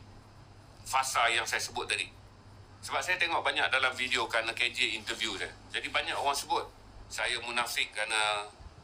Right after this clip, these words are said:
kerana menyokong two state solution. Sebab tuan-tuan tak faham two state solution ni yang menanggung rugi dia. Kalau kita menentang two state solution, kita menguntungkan Israel.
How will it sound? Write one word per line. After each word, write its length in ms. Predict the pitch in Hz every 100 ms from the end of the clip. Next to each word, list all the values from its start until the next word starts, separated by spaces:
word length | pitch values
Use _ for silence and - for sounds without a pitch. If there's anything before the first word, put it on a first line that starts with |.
| -
kerana 320 | 107 107 113 110
menyokong 420 | 110 117 - 120 113
two 80 | 110
state 240 | - -
solution. 400 | - 120 165 165 - - - - - - -
Sebab 320 | - 147 -
tuan-tuan 320 | 143 147 139
tak 160 | 135 -
faham 300 | 135 143 -
two 80 | 139
state 240 | - 101
solution 480 | - 123 127 135 131
ni 160 | 160 139
yang 160 | 147
menanggung 480 | 143 143 143 147 139
rugi 240 | 143 143
dia. 140 | 147 -
Kalau 160 | 156 180
kita 320 | 190 - 214
menentang 560 | 180 175 185 190 170
two 80 | -
state 240 | - - -
solution, 460 | 143 139 135 110
kita 240 | - 160 190
menguntungkan 560 | 175 180 - 175 180
Israel. 320 | 175 - 180